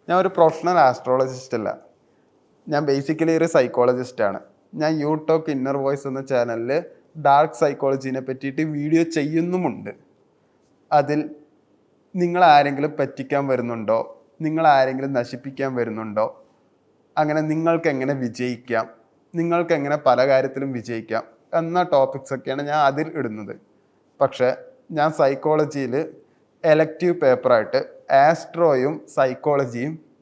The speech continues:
ഒന്നാണ് എന്നുള്ള രീതിയിൽ ഒരു പേപ്പർ ഞാൻ സബ്മിറ്റ് ചെയ്തിട്ടുണ്ടായിരുന്നു. ഇപ്പോൾ ആസ്ട്രോളജിയിൽ ഇപ്പോൾ നിങ്ങളുടെ നക്ഷത്രം ഏതാണോ ആ നക്ഷത്രത്തിനനുസരിച്ചായിരിക്കും നിങ്ങളുടെ സ്വഭാവം എന്ന് ആസ്ട്രോളജി എഴുതിയിട്ടുണ്ട്.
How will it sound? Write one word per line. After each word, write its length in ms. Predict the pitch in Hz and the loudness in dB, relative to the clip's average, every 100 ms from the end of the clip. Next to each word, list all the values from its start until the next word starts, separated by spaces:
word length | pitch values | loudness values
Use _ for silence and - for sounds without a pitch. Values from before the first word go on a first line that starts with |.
| _ _ _ _ _ - 175 | _ _ _ _ _ 2 4
ഒന്നാണ് 460 | 170 180 180 165 160 | 4 2 2 4 2
എന്നുള്ള 260 | 156 147 147 135 | 0 0 0 0
രീതിയിൽ 280 | 127 135 135 | -4 -2 -2
ഒരു 100 | 135 131 | -2 2
പേപ്പർ 320 | 135 151 160 147 | 2 4 0 0
ഞാൻ 100 | 135 143 | -2 0
സബ്മിറ്റ് 480 | 127 - 147 147 165 | -4 -2 -8 -8 -4
ചെയ്തിട്ടുണ്ടായിരുന്നു. 640 | 143 113 107 107 101 98 - _ _ - | -2 -2 -4 -4 -4 -6 -16 _ _ -14
ഇപ്പോൾ 140 | 151 147 156 | 0 2 2
ആസ്ട്രോളജിയിൽ 640 | 160 175 151 135 117 147 - _ _ _ _ 180 | 0 0 0 0 -4 -6 -10 _ _ _ _ -10
ഇപ്പോൾ 200 | 175 185 180 196 | -2 0 0 -4
നിങ്ങളുടെ 300 | 185 190 196 190 | -4 -2 -2 -2
നക്ഷത്രം 460 | 143 - 139 156 139 | -4 -4 -2 0 2
ഏതാണോ 340 | 127 117 113 131 - _ _ _ _ - | 2 0 0 -4 -10 _ _ _ _ 0
ആ 20 | 175 185 | 2 2
നക്ഷത്രത്തിനനുസരിച്ചായിരിക്കും 1500 | 160 160 156 160 151 160 143 139 151 139 135 139 131 135 156 | 0 -2 -2 -4 -4 -4 -4 -4 -4 -4 -2 -2 -2 -2 -6
നിങ്ങളുടെ 360 | 135 127 131 143 - | -4 -4 -2 -4 -2
സ്വഭാവം 500 | 131 120 123 120 131 - - _ - 165 | -2 2 2 2 0 -4 -20 _ -4 -4
എന്ന് 220 | 165 180 175 - _ _ _ - 175 | -2 -6 -6 -20 _ _ _ 2 2
ആസ്ട്രോളജി 560 | 175 - 170 160 170 175 | 2 0 2 2 0 0
എഴുതിയിട്ടുണ്ട്. 560 | 143 135 139 131 104 | -2 -2 -6 -6 -10